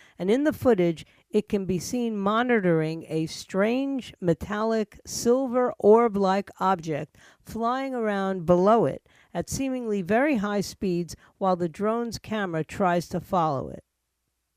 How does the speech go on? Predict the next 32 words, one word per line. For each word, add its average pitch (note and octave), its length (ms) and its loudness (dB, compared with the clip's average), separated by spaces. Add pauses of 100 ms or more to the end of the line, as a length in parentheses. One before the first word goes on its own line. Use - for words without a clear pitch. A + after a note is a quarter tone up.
(380)
This B3+ 300 0
isn't C#4 240 0
the A3+ 100 4
only A#3 280 2
time C#3+ 360 -4 (320)
that F3 360 -2
this A3+ 160 -2
particular F#3+ 600 0
U E3+ 280 2
F D3+ 160 0
O B3+ 160 6
had C#3+ 180 2
been D3 160 -6
seen, D3 300 -6
apparently. D#3+ 500 -2
There G3 160 -4
have F#3 80 -6
been G#3 140 -4
a G#3+ 80 -4
lot D4+ 240 -2
of - 80 -4
sightings D#3+ 500 -6
of F#3 160 -4
a F3 60 -4
strange G#3+ 680 -6
metallic F3 640 -4 (240)
flying G3 600 -2
orb F3 500 4
in F#3 140 0
the F#3+ 80 0
Middle G#3 260 0
East. - 460 -6